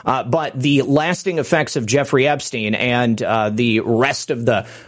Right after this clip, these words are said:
uh, wealthy elites that were a part of his child trafficking scheme, you know, as it stands now, they remain free. Uh, I, yeah, I, I don't know.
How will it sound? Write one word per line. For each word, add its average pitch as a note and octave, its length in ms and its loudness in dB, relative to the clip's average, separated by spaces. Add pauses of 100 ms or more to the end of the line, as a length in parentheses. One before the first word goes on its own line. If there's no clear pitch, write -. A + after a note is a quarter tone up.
(120)
uh, G2+ 280 2
wealthy D3+ 380 2
elites C3 500 2
that A#2+ 240 0
were G#2+ 260 2
a G#2+ 140 0
part - 320 0
of G#2+ 120 0
his G#2+ 420 0
child C3+ 420 -2
trafficking A#2+ 520 0
scheme, A2+ 540 2 (340)
you - 100 2
know, C3+ 200 0
as D#3+ 340 -2
it D3 80 -8
stands D#3+ 360 -2
now, D3 360 2
they C#3 360 2
remain C3+ 480 2
free. C#3 420 0 (360)
Uh, A#2+ 480 0
I, D3 500 0 (580)
yeah, G#2+ 320 2 (180)
I, D3+ 200 -2
I - 20 0
don't F3+ 140 0
know. A2 180 -2